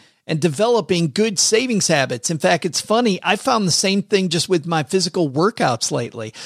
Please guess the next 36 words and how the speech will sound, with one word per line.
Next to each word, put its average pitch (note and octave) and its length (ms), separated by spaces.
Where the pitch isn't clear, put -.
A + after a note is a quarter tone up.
I've F3+ 140
had G3+ 160
good D#3+ 180
savings G3+ 460
habits D3 380
for E3 280
a E3+ 60
long E3+ 300
time D3+ 280
now, C3+ 340
but D#3+ 80
when D#3+ 140
it - 80
comes F3+ 400
to F3 640
a C#3+ 80
morning F3+ 480
routine F3+ 680
where D3 160
I D3 40
actually E3 360
get E3+ 140
out F3+ 160
and F3 80
exercise D3 960
before D#3 340
my E3+ 140
body E3+ 320
knows D#3 340
it, D#3 320
I B2+ 40
need D3 200
to D#3+ 80
get C#3+ 220
that D3 260
back B2+ 460